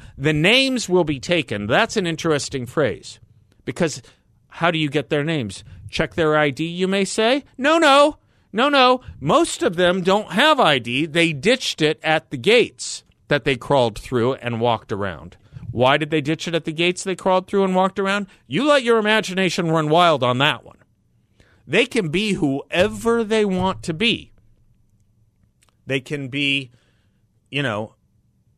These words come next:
Johan or whatever from Sierra Leone or whatever they want to be. And the reason, one,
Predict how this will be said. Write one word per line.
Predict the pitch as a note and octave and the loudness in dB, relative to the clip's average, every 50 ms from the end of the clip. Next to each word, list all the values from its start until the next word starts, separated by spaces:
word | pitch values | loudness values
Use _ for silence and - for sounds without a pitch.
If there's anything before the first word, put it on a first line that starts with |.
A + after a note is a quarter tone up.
| _ _ _ | _ _ _
Johan | F2 A2+ A2+ G2 C3 F#3 A3 G#3 E3 D3+ G#3 C4 C4 D3+ D#2+ - - - - - - _ _ | -16 -14 -8 -2 0 2 2 2 0 2 2 2 2 2 0 -6 -14 -20 -20 -20 -20 _ _
or | _ C#3+ C#3+ D3 C#3 C3+ B2+ | _ 0 2 4 4 2 0
whatever | A#2 B2+ C3+ C#3+ D#3+ F#3+ G3 F#3+ A3 C4 B3+ E3+ - - _ _ _ _ _ _ _ _ _ | -2 -4 0 2 4 4 6 4 4 2 2 0 -4 -10 _ _ _ _ _ _ _ _ _
from | _ - - - D3 C#3+ C3+ C3+ C3 A#2+ A#2 - - _ _ _ _ _ _ _ _ _ _ _ _ _ _ _ _ _ _ _ _ _ _ _ _ _ _ | _ -12 -2 0 2 2 2 2 0 -2 -6 -8 -10 _ _ _ _ _ _ _ _ _ _ _ _ _ _ _ _ _ _ _ _ _ _ _ _ _ _
Sierra | - - - E3+ D3 C3 A#2 G#2+ | -10 -4 0 0 2 2 0 0
Leone | G2 G2+ F#2+ F2+ F#2 D#2 - D#2 - _ _ | -2 -4 -6 -6 -8 -8 -10 -16 -20 _ _
or | - D3 D#3+ E3 D#3 D3 C#3 - _ _ | 0 2 4 4 4 2 0 -4 _ _
whatever | - C3+ D3 D#3 D3+ - E3 G3 A#3+ C#4+ C4+ A3+ | -2 0 0 0 2 2 0 0 2 2 0 2
they | A#3+ A#3+ A#3+ | 2 0 0
want | A3 A3 A3 G#3+ - | 0 -4 -6 -6 -6
to | - G3+ | -8 -8
be. | F#3 A3 F#3+ A2+ - - _ _ _ _ _ - - - - | -6 -6 -6 -8 -10 -14 _ _ _ _ _ -20 -20 -8 -4
And | - D3 D3 | -2 0 0
the | C#3+ C3+ | 0 -2
reason, | C3+ D3 G3+ C4+ D4 D4 C4+ - - B2+ A2+ G#2+ | -2 -4 -4 -2 -2 -2 -2 -2 -6 -6 -6 -2
one, | B2+ D#3+ F3 B2+ G#2+ G#2+ - | -2 0 0 -2 -6 -12 -16